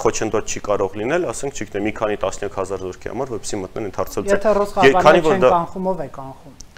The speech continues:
Speaker 1: Ա, ոչ մեկ։ Եվ հիմա ես դեմ ասում։ Այն հանգամանքը, որ Ադրբեջանը նման քայլերի չի գնացել, վկայում է մի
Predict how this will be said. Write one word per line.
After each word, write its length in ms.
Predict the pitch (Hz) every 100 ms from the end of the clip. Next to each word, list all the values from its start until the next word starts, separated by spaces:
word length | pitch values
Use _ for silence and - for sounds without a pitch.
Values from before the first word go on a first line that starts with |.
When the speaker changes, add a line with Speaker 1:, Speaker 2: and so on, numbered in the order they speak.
| - -
Speaker 1:
Ա, 160 | - 101 - - - - - -
ոչ 160 | 131 - 147
մեկ։ 180 | 92 - - - - - -
Եվ 160 | 110 120
հիմա 120 | 135
ես 80 | 123
դեմ 200 | 139 104
ասում։ 240 | 87 - - - - - - - - - -
Այն 160 | 135 139
հանգամանքը, 520 | 123 120 117 123 120 104
որ 100 | 101
Ադրբեջանը 580 | 98 95 104 110 104 98
նման 260 | 98 98
քայլերի 360 | 92 92 92 90
չի 160 | - 87
գնացել, 420 | 92 87 - 180
վկայում 380 | 123 - 110 110
է 60 |
մի 100 | 104